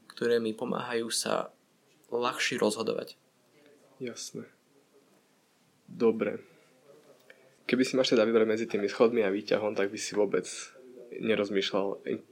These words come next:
Speaker 2: bolo by to v podstate implicitne hneď tie schody.
Speaker 1: Hm,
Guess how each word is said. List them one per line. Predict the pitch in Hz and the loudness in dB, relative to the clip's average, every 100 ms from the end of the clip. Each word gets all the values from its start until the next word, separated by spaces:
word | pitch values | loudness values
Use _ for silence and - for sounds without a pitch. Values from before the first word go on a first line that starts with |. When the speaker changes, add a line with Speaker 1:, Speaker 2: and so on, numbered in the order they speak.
| - | -6
Speaker 2:
bolo | 110 104 | 2 2
by | 107 | 4
to | 107 | 0
v | 101 | 0
podstate | - - 101 | 0 0 0
implicitne | 104 101 101 98 87 101 98 101 | -2 0 -4 -4 -6 -4 -4 -2
hneď | 92 - - | -6 -6 -16
tie | - | -8
schody. | 110 - 113 110 - _ _ - - - _ _ _ _ - | -8 -2 -4 -4 -10 _ _ -20 -20 -20 _ _ _ _ -8
Speaker 1:
Hm, | 120 | -8